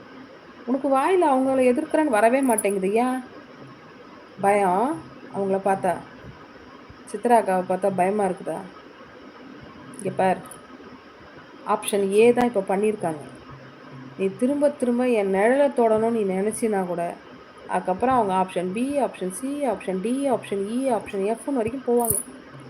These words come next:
அவங்க போற ஆப்ஷன் அப்புறம் என்ன, என்னால கூட தடு-, யாராலையும் தடுக்க முடியாது.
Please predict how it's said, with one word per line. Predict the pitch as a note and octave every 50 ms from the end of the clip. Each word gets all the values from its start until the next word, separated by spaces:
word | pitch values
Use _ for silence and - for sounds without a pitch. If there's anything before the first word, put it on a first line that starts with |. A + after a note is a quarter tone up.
| - - - - - -
அவங்க | - G3+ A3 A#3+ B3+ B3+ B3
போற | B3+ - A#3+ A#3+ B3 A#3+
ஆப்ஷன் | A#3+ A3+ A3+ A#3 - A3 A3
அப்புறம் | G#3+ G3+ G3 A3 G#3+ G3+
என்ன, | F#3 F#3 F#3+ G#3 G#3+ G#3+ G#3
என்னால | G3 F#3+ G#3 A3+ A3+ A3+
கூட | A3+ A#3 A#3 A3+
தடு-, | A3+ G#3+ F#3+ F3+ F3
யாராலையும் | F3+ G3 G#3+ A#3 B3 B3 C4 C4 B3+
தடுக்க | C4 B3 A#3+ A#3+ A#3+
முடியாது. | A#3 A3 A3+ G#3 F#3+